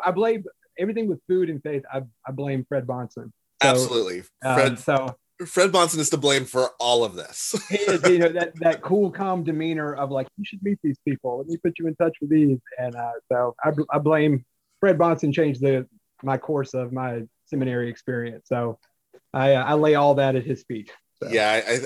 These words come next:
Speaker 2: think we, we, we can all, we can all blame Fred for some, from
Speaker 1: Yeah.
Speaker 2: some life,
Speaker 1: <laughs>
Speaker 2: life altering
Speaker 1: For something.
Speaker 2: moments.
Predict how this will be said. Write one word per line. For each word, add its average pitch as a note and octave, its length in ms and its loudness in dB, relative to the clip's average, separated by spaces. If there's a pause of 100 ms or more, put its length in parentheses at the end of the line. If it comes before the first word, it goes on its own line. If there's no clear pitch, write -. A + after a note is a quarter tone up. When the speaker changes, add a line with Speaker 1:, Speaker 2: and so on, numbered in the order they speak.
Speaker 2:
think B2+ 220 -6
we, A#2 180 0
we, A#2 320 -4
we C3+ 120 -8
can A#2+ 120 -4
all, A#2 260 0
we B2+ 140 -4
can D3 100 -2
all C#3+ 180 4
blame A#2+ 420 0
Fred A2+ 260 -2
for A#2 100 -2
some, G#2 360 -6
from G2+ 280 -8
Speaker 1:
Yeah. B2 360 2
Speaker 2:
some B2 180 -10
life, A#2+ 260 4
Speaker 1:
<laughs> - 200 -2
Speaker 2:
life A#2+ 260 0
altering A#2+ 460 0
Speaker 1:
For G#2+ 60 -8
something. D3+ 260 2
Speaker 2:
moments. B2 320 -4